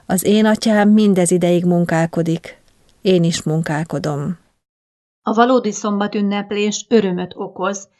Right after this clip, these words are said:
Speaker 2: és mások javát keresi. Lásd, Ézsaiás könyve ötvennyolcadik fejezet tizennegyedik verse.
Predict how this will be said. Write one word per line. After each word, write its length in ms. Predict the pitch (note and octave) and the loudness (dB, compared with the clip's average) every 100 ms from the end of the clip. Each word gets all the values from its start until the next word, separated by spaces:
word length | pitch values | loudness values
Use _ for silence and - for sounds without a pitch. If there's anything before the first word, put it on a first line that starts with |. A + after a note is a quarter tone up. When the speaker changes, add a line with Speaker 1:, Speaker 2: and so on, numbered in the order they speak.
| _ | _
Speaker 2:
és 200 | - G3+ | -10 -6
mások 500 | - A3+ A3+ - F#3+ | 0 2 2 -2 -6
javát 380 | G#3 F3+ E3+ E3+ | -8 -6 -6 -8
keresi. 600 | - F3+ F3 - - F3 _ _ _ _ | -12 -10 -10 -10 -12 -14 _ _ _ _
Lásd, 540 | A#3 G#3+ G#3+ A#3 - _ _ _ _ _ _ _ | -6 -2 -2 -2 -8 _ _ _ _ _ _ _
Ézsaiás 680 | B3 A#3+ A3 G3 F#3 G3 - | 4 4 2 0 -2 -2 -6
könyve 340 | G3 G3 F#3+ | -8 -8 -2
ötvennyolcadik 840 | A#3+ A#3+ G3+ G3 F#3+ F#3+ F#3+ F#3 - | -2 -2 -4 -4 -4 -6 -10 -10 -8
fejezet 400 | F#3 G3+ G3 G3 | -6 -4 -6 -6
tizennegyedik 720 | A#3 G3+ G3 F#3 F#3 F3+ F3+ | -6 -2 -2 -4 -6 -8 -10
verse. 600 | F#3+ E3+ E3+ - F#3+ F3+ | -8 -8 -6 -8 -8 -12